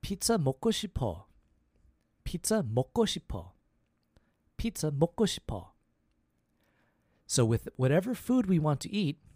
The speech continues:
we can add the 먹고 싶어요 in the formal way or 먹고 싶어 in the informal.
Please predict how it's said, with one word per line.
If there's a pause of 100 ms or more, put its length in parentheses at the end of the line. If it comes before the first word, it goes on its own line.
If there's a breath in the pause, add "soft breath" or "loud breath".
(140)
we
can
add
the (240 soft breath)
먹고
싶어요 (380)
in
the
formal
way (100)
or (720)
먹고
싶어 (720)
in
the
informal.